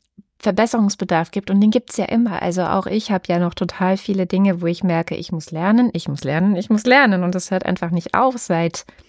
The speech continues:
fünfzehn Jahren oder so. Ähm, und ich glaube, das einander zuzugestehen und zu sagen, „Okay,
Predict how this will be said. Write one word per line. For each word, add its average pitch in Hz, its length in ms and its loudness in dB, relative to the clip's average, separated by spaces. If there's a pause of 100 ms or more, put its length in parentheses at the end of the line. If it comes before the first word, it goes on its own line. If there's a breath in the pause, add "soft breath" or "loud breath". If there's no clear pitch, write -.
(220 soft breath)
fünfzehn 180 640 0
Jahren 170 360 0
oder 190 260 0
so. 208 200 -2 (580 loud breath)
Ähm, 196 500 2 (300)
und 196 320 2
ich - 120 -6
glaube, 214 220 4
das 214 220 0
einander 202 420 2
zuzugestehen 170 840 -4
und 165 120 -6
zu 180 120 -8
sagen, 175 240 -2
„Okay, 320 340 2